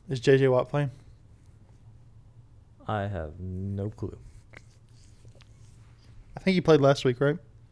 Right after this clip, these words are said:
Speaker 1: I saw him padded up on the sideline.
Speaker 2: Uh,
Speaker 1: There's a video of him. Did you see the? It was a, it was a, a teaser for Hard Knocks,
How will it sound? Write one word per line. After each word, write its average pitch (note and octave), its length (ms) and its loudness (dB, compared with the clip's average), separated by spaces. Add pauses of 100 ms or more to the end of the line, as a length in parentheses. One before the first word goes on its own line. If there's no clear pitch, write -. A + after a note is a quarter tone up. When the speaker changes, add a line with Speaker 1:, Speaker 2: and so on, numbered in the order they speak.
(540)
Speaker 1:
I D#3 80 6
saw F#3 220 10
him D#3+ 100 6
padded D3 360 10
up D#3 140 2
on C#3 100 0
the C3 80 -4
sideline. C3+ 420 0 (260)
Speaker 2:
Uh, G#2 140 -4 (100)
Speaker 1:
There's C#3 140 0
a C#3 60 4
video C3+ 320 2
of C3 80 2
him. C3 60 -4 (440)
Did - 40 -4
you D3+ 40 2
see F3+ 180 8
the? D3 380 10
It D3 260 6
was D3 140 4
a, C3+ 260 6
it C#3 60 2
was C3 100 4
a, C#3 180 0
a D#3 60 -2
teaser D3+ 280 4
for C#3 140 -2
Hard C#3+ 200 4
Knocks, - 360 -4